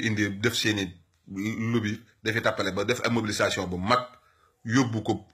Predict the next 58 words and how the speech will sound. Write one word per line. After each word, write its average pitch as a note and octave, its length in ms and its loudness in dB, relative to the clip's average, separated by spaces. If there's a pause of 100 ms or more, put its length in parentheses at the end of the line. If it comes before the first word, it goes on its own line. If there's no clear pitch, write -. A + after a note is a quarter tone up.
fu - 180 0
nañu D3 220 6
yóbbu A#2 200 0
ko G#2+ 100 -6
fa G2+ 80 -8
ci G2 80 -6
dëkk F#2 220 -6
bi, E2+ 80 -16 (240)
wan A#2+ 240 2
ko A#2 80 -2
li A2 120 2
fi A2 100 -6
nekk G#2+ 200 -2
lépp C3 240 -2
tamit A2 220 0
problème. F#2+ 320 -2 (400)
Dëgg F2+ 260 -4
la, E2 60 -12 (180)
waaye F2+ 160 -2
bañ F#2 140 -6
ko G2+ 80 -6
defee F#2+ 160 -6
ba - 40 -12
pare E2+ 160 -8
doxewuñ E2+ 320 -8
ca D#2+ 100 -14
noonu. C#2 200 -14 (380)
Ndax A#2 220 4
bañ B2+ 180 6
noppee C3 280 4
la A2+ 80 6
njëkk C3+ 220 0
a C3+ 40 2
def B2 160 4
mooy A2+ 160 2
dañ A2+ 140 2
ne A2+ 140 -2
bassin A#2+ 400 4
bi A2+ 80 0
nekk C3+ 200 2
Daaru A#2 220 4
Marnaan, F#2+ 460 -2
euh, A#2+ 240 6
bi A#2+ 100 2
nekk D3+ 160 4
Kër B2+ 160 2
Ñang F#2 180 -2 (400)
la A#2+ 100 2
ñuy B2+ 140 6
jël A2+ 160 4
yóbbu A#2+ 260 2
ko G#2 600 4
Daaru A2 180 4
Rahman G2+ 300 0
mu G#2 140 -4
jàll G#2 220 4
ba F#2+ 100 -2
Pëfti. - 260 -4